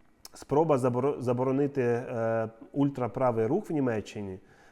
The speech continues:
е, е, ультра-, ультраправу, е, партію «Альтернатива для Німеччини» — це дуже поганий крок, що не можна забороняти, е, цю партію, оголошувати її екстремістською,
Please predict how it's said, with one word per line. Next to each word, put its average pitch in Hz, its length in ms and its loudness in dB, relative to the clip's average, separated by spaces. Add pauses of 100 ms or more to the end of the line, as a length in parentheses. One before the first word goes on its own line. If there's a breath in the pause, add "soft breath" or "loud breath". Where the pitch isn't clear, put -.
(140 loud breath)
е, 107 60 -8
е, 101 840 -6 (440)
ультра-, 127 320 -4
ультраправу, 113 920 0 (160)
е, 107 40 -2
партію 110 400 0
«Альтернатива 107 500 -4
для 101 120 -4
Німеччини» — 123 580 -4
це 175 440 -4 (360 loud breath)
дуже 165 320 2
поганий 131 480 0
крок, - 580 -4
що - 280 -4
не 120 100 0
можна 127 340 0
забороняти, 104 720 -6 (340 loud breath)
е, 98 800 -6
цю 110 120 -10
партію, 143 400 -2
оголошувати 113 540 -4
її 104 180 -4
екстремістською, 120 840 -6